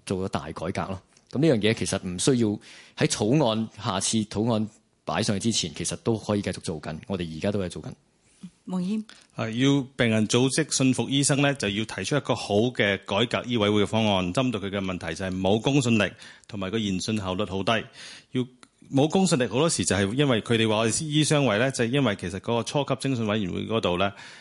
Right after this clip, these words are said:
Speaker 3: 有啲人話我哋好唔受理啲案，案件，咁就，就覺得係醫商委。咁我嘅建議就係其實具體嚟講，個初偵會嘅主席變咗一個全職受薪嘅一個職位，咁就唔會有呢個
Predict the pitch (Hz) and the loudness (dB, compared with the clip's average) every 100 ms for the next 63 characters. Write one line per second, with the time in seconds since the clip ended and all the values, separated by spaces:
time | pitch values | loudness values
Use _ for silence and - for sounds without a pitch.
0 | - 107 110 135 95 92 95 95 101 110 | -10 -2 2 2 2 0 0 0 0 -2
1 | 82 104 92 98 101 110 101 95 - 98 | -2 -2 -2 -2 -2 -2 -2 -4 -6 -8
2 | 95 90 98 104 110 101 87 85 - - | -6 -4 -6 -4 -2 0 0 -4 -10 -8
3 | 95 107 107 98 110 104 113 104 82 - | -4 -2 0 0 0 2 2 2 0 -4
4 | - - - 139 110 107 117 - 117 110 | -14 -8 -2 2 2 2 -4 0 2 4
5 | 113 110 98 95 104 - - 107 104 120 | 4 2 0 -2 -4 -6 -2 0 2 2
6 | 92 98 123 - - - 120 - 151 151 | 2 0 -2 -4 -10 -4 -2 2 2 4
7 | 147 127 110 120 120 110 - - - 120 | 2 4 2 0 -2 -2 -6 -8 2 4
8 | 104 110 - - 90 90 135 - - - | 4 0 -4 -6 -6 -2 -4 -4 -10 -8
9 | 98 98 123 117 104 107 92 107 92 90 | -6 -4 -4 -2 -2 -2 -4 -8 -6 -8
10 | - - - - - 117 110 82 80 95 | -10 -18 -20 -12 -6 -2 -2 -2 -6 -4
11 | 95 98 107 101 92 90 | -4 -2 -2 2 2 0